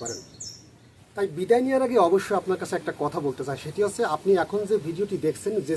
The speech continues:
চ্যানেলে, এই চ্যানেলটি আমার নতুন চ্যানেল, তাই অবশ্যই যদি ভালো লাগে থাকে, একটা সাবস্ক্রাইব করে দেবেন। আর এর আগে যে চ্যানেল থেকে আমার ভিডিওগুলো দেখতেন, রাজু গার্ডেনিং, সেই চ্যানেলটি আপাতত স্থগিত করা হয়েছে, এখন ওই চ্যানেলে ভিডিও আপলোড হয় না।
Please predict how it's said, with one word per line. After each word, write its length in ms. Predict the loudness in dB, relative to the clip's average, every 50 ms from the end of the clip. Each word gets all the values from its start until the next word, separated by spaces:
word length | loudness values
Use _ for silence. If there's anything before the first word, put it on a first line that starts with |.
| -2
চ্যানেলে, 320 | -2 0 0 0 0 0 -2 -2 -4
এই 80 | -4 0
চ্যানেলটি 260 | 2 2 2 4 2 2
আমার 140 | 2 2 2 2 2
নতুন 220 | 0 0 0 -2 -4 -4 -4
চ্যানেল, 240 | -8 -10 -10 -12 -14 -18 -20 -20 -20 -20 -20 -20 -10
তাই 120 | -6 -4 -2 0
অবশ্যই 260 | 0 0 -2 -2 -8 -8
যদি 120 | -6 -6 -6 -6 -6
ভালো 160 | -4 -4 2 4
লাগে 160 | 4 4 4 0 -2
থাকে, 120 | -2 -4 -4
একটা 160 | -4 -4 -8 -6
সাবস্ক্রাইব 380 | -8 -8 -8 -8 -6 -6 -6 -6 -6
করে 120 | -8 -10 -10
দেবেন। 180 | -10 -14 -16 -18 -18 -20 -20 -20 -20 -16 -8 -4
আর 80 | 2 4 4
এর 60 | 4 4 2 0
আগে 140 | 0 0 -2 -2
যে 60 | -4 -2 0
চ্যানেল 220 | 2 4 4 4 4 2
থেকে 120 | 2 2 2 2
আমার 140 | 2 2 0 0
ভিডিওগুলো 300 | -2 0 2 4 4 4 4 2
দেখতেন, 200 | 0 0 0 0 2 2
রাজু 180 | 2 0 0 -2 0 0
গার্ডেনিং, 360 | 0 0 0 0 -2 -2 -4 -6 -12 -18 -20 -20 -20 -20 -20 -20 -20 -16
সেই 200 | -4 -4 -4 -4 -2 0
চ্যানেলটি 320 | 2 2 2 2 2 0 0 0
আপাতত 240 | 2 0 -2 -2 0 0 -2 -2 -2
স্থগিত 300 | -6 -8 -8 -6 -6 -8 -8 -8
করা 140 | -8 -10 -12 -14
হয়েছে, 220 | -14 -16 -18 -20 -20 -20 -20 -20 -20 -20 -16 -16 -6
এখন 140 | -2 2 4 4
ওই 60 | 4 4
চ্যানেলে 260 | 2 0 2 2 2 2 0 -2
ভিডিও 200 | -4 -2 0 0 0
আপলোড 240 | -2 -4 -6 -8 -8 -8
হয় 120 | -12 -14 -14
না। 60 | -14